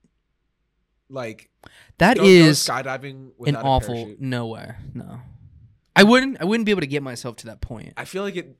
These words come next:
Speaker 1: it would be instant death.
Speaker 2: Oh, for sure. You'd go splat, but, like,
Speaker 1: Yeah.
Speaker 2: good luck to whoever has to clean
Speaker 1: But,
Speaker 2: that
Speaker 1: like,
Speaker 2: up.
Speaker 1: over a body of water. Because you'll, you'll die over a body of water anyway. Surface tension.
Speaker 2: Yeah. Yeah, 'cause the, yeah.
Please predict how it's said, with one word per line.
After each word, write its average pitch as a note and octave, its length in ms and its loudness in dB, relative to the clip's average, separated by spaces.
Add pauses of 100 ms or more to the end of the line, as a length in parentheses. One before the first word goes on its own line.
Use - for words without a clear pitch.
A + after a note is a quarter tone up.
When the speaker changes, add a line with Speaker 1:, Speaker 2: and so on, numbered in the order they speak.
Speaker 1:
it C3+ 80 -8
would D3 100 -8
be C3 100 -14
instant B2 460 -18
death. F#2+ 300 -18 (300)
Speaker 2:
Oh, G3+ 140 4
for - 160 -10
sure. - 360 -2
You'd C#3 160 -4
go B2+ 80 -8
splat, B2 440 -8
but, B2+ 100 -8
like, A#2+ 120 -8
Speaker 1:
Yeah. D#3+ 140 -8
Speaker 2:
good D#3+ 140 -2
luck D3+ 160 2
to D3+ 80 -4
whoever C#3 140 -2
has B2+ 100 -4
to B2+ 60 -12
clean C3 220 -12
Speaker 1:
But, D#3+ 100 0
Speaker 2:
that D#3 80 -2
Speaker 1:
like, C#3+ 60 -4
Speaker 2:
up. F3 60 0
Speaker 1:
over E3+ 220 -4
a D3+ 60 -6
body C3+ 260 -6
of A2 60 -10
water. F2 340 -14 (2250)
Because F#3 200 -4
you'll, G3+ 200 -4
you'll G3 160 -2
die F#3 240 -4
over D#3+ 180 -4
a C3+ 60 -6
body B2 180 -6
of A2+ 60 -8
water G#2+ 180 -10
anyway. F2+ 400 -18 (300)
Surface G#2+ 300 -16
tension. F2 360 -20 (420)
Speaker 2:
Yeah. E3+ 360 6 (400)
Yeah, C#3+ 200 4
'cause C3 160 -2
the, B2+ 200 -8
yeah. B2 320 -8